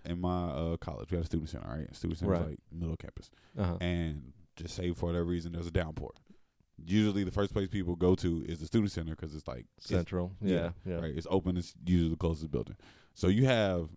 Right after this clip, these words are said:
Speaker 1: and I went to a P W I. You know what a P W I is?
Speaker 2: Not a clue.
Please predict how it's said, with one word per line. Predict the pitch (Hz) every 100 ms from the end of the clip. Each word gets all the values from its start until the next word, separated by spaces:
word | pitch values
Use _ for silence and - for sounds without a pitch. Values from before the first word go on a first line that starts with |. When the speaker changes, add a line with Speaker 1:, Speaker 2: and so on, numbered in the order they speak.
| -
Speaker 1:
and | 90
I |
went | 92 98
to |
a | 90
P | 107
W | 123 127 123
I. | 78 - -
You |
know | 143
what | 240
a |
P | 220
W | 190 190 202
I | 190
is? | 196 185 - _ _ _ _ _ _
Speaker 2:
Not | 90 87 87 85
a | 82
clue. | - 82